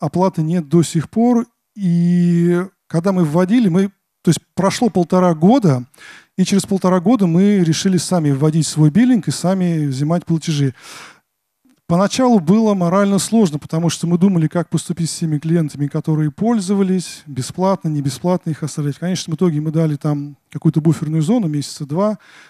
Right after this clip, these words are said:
Да, сказали, что всё, ребята, извините, бесплатное приложение закрывается, будет новое приложение. Вернее, приложение будет, теперь за него нужно будет платить, и, в принципе, мы никого не потеряли. То есть те клиенты, которые пользуются, они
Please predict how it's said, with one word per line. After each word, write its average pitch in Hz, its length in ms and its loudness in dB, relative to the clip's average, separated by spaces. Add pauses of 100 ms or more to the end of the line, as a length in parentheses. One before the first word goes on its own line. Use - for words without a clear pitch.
(100)
Да, 165 140 -4
сказали, 156 280 -4
что - 180 -6
всё, - 180 -2
ребята, 151 340 -2
извините, 165 800 -2 (320)
бесплатное 160 400 -4
приложение 147 460 -2
закрывается, 196 800 -2 (1160)
будет 170 320 2 (440)
новое 151 300 4
приложение. 185 840 2 (100)
Вернее, 180 360 2
приложение 180 520 2
будет, 220 220 2
теперь 202 200 -2
за 151 120 0
него 160 140 2
нужно 156 240 0
будет 147 160 2
платить, 170 340 -2
и, 156 60 -2
в - 60 -8
принципе, 190 420 -2
мы 175 220 -2
никого 165 640 0 (320)
не 151 100 -4
потеряли. 156 440 0
То - 100 -8
есть 131 100 -8
те 170 100 -2
клиенты, 147 360 -4
которые 147 280 -2
пользуются, 202 420 -4
они 156 140 -6